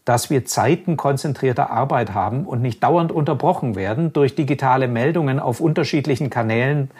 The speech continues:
bei denen wir womöglich noch die Schwierigkeit haben, einzuordnen, wie wichtig das gerade ist.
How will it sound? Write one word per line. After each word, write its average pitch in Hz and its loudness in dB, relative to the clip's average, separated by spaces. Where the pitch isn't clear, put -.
bei 127 2
denen 143 2
wir 131 2
womöglich 160 2
noch 127 -2
die 123 -6
Schwierigkeit 139 -2
haben, 120 -2
einzuordnen, 120 -2
wie 131 4
wichtig 147 0
das - -4
gerade 87 -6
ist. - -10